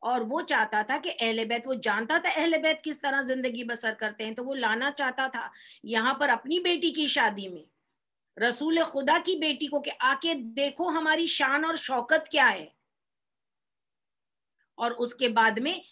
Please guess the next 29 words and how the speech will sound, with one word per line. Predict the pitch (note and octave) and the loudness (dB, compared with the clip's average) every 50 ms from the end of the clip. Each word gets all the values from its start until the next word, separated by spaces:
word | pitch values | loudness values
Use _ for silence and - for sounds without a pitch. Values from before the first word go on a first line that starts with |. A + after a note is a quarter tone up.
| - - - | -20 -14 -4
जब | F#3+ B3+ C4 B3 | 0 0 0 2
जनाबे | A3 A#3+ A3+ A3+ A3 A3+ A#3 D4 D4 | 2 0 2 2 2 2 2 0 0
सैयदा | C#4+ - A#3+ A3+ A#3 A#3+ A#3+ A#3+ C#4 D4 | 0 -2 -2 0 0 0 4 6 6 6
ने | D#4 E4 D#4 | 6 2 0
दुआ | B3 G#3+ A3+ A3+ A#3 A#3 | 2 4 4 6 6 4
की | A#3 - D4 D#4 | 2 0 -2 -4
कि | - E4+ | -4 -4
परवरदिगार | - - B3 A#3+ A#3 B3 A#3+ A3+ A3+ A3 A3+ A#3 C4+ D4 | -2 -2 -2 0 0 -2 -2 0 0 2 4 4 4 2
तू | C#4+ C#4+ C4+ B3+ | 0 -6 -6 -4
ही | B3+ D#4+ | -4 -4
इज्जत | - - B3 A3+ G3 A#3+ B3+ B3+ - | -2 -4 -6 -4 -2 -4 -4 -2 0
का | C#4+ C#4 | 0 0
बचाने | A3+ A#3 A3 - A#3 G#3+ G3+ G#3+ G#3+ | 2 0 -2 0 0 0 0 0 -2
वाला | G#3 G#3 G3 F#3+ F#3+ F#3+ | 0 0 0 0 -2 -4
है, | F3 F3+ A3 D#4 F#4 - _ _ _ _ _ _ _ _ _ _ _ _ _ _ _ _ _ _ - | -4 -4 -4 -6 -6 -8 _ _ _ _ _ _ _ _ _ _ _ _ _ _ _ _ _ _ -2
मैं | G#3 A#3 A#3+ | -2 -2 2
तेरी | A#3+ C4 C4 C#4 C4+ | 2 0 0 0 -2
कनीज | C4+ - A#3+ A3+ A#3+ B3+ D4+ D4 D#4+ D#4+ | -2 -2 -2 -2 0 -2 -2 -2 -4 -4
खास | D4+ - C4 A3+ G#3 G3+ - | -4 -4 -2 -2 -2 -2 -4
हूं | A3 A3 A3+ | -6 -6 -6
और | A#3 | -6
तेरे | A3+ - G#3+ G#3+ A3 | -4 -6 -4 -2 -2
रसूल | A3 A3 G#3 - - A3+ A#3+ C#4+ | -2 -2 -4 -6 -10 -8 -8 -8
की | C#4+ - D4 | -6 -6 -8
बेटी | A#3+ A3 F#3+ E3+ - - E3+ | -6 -6 -6 -6 -8 -12 -14
हूं। | D3+ _ _ _ _ _ _ _ _ _ _ _ _ _ _ _ _ _ _ _ _ _ _ - - - - - - - - C4 D4 | -14 _ _ _ _ _ _ _ _ _ _ _ _ _ _ _ _ _ _ _ _ _ _ -20 -20 -20 -20 -20 -8 0 2 2 2
And | C#4 - | 4 2
she | - - D#4+ F#4 G4+ G4+ F#4 | 2 2 4 4 4 4 4
represented | D#4+ - - D4 C#4+ C#4 A3+ G3+ B3 A#3+ B3 B3 A#3 B3 - G4 G4+ G4+ - - | 4 2 2 0 0 0 0 2 2 2 2 0 -2 0 2 2 2 2 0 -6